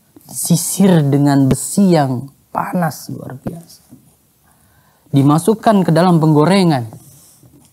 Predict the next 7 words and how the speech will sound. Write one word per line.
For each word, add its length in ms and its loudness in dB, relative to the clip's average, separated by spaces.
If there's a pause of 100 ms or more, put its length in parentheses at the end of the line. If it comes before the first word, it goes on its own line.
(760)
melihat 480 -6
anak-anaknya 1040 -4
satu 480 -4
persatu 880 -10 (1200)
dikorbankan, 1040 -4 (1900)
dan 80 -6
semua 320 -10